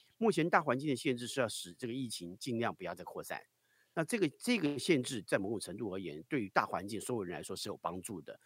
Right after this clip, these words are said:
可是有一些很自由、很自由主义的角度的人，或者是，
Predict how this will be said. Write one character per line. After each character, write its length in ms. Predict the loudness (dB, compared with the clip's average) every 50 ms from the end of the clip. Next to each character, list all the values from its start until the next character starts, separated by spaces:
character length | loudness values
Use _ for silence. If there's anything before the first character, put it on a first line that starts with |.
| -20 -18 _
可 120 | -6 -6
是 120 | -2 0 2
有 120 | 0 0
一 60 | 0
些 220 | 0 2 2 2 2
很 180 | 0 -4 -6 -6
自 160 | -4 -4 -2
由、 220 | -2 -2 -4 -4 -8 -10
很 160 | -8 -6 -4
自 140 | 0 2 4
由 120 | 4 4
主 160 | 2 0 -4
义 60 | -4 -2
的 140 | -2 -2
角 180 | -2 -2 -6 -4
度 180 | -2 -2 0 0
的 140 | 0 -2
人， 340 | -4 -4 -4 -4 -4 -4 -2
或 80 | -2 -2
者 80 | -2
是， 220 | -2 -4 -6 -6